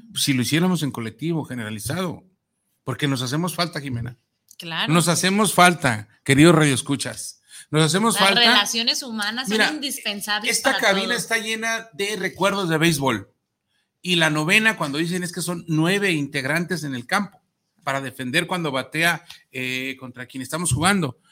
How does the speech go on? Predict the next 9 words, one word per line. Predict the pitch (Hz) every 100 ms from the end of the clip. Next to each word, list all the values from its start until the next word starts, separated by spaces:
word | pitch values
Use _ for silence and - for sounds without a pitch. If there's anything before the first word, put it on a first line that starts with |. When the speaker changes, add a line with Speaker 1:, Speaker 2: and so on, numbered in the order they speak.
| _ _ -
Speaker 1:
Imagínate | 143 139 - 185 185 180
nomás, | 160 160 196 - - _ _ -
dejaron | 135 135 156 175 196 202 -
y | 160
dejamos | 147 139 160 190
de | 165
ir | 160 175
a |
batear. | 170 151 151 170 226